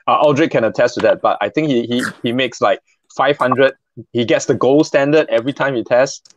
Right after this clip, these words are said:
I just get, you know, silver, you know, a hundred bucks or just two hundred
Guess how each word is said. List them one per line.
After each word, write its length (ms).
I 100
just 240
get, 220
you 100
know, 200
silver, 600
you 80
know, 100
a 80
hundred 320
bucks 260
or 80
just 180
two 120
hundred 300